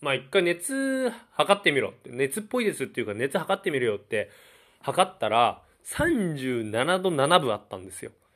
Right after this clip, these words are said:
いやいや、お前、熱あんじゃねえかよって話になって。朝はでも彼測ってきてなかったんですよ。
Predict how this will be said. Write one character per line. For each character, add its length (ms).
い 80
や 80
い 40
や、 120
お 60
前、 400
熱 380
あ 80
ん 100
じ 80
ゃ 40
ね 100
え 40
か 100
よ 60
っ 40
て 80
話 240
に 40
な 60
っ 20
て。 220
朝 260
は 100
で 60
も 120
彼 240
測 260
っ 60
て 80
き 80
て 80
な 160
か 80
っ 120
た 100
ん 60
で 60
す 80
よ。 80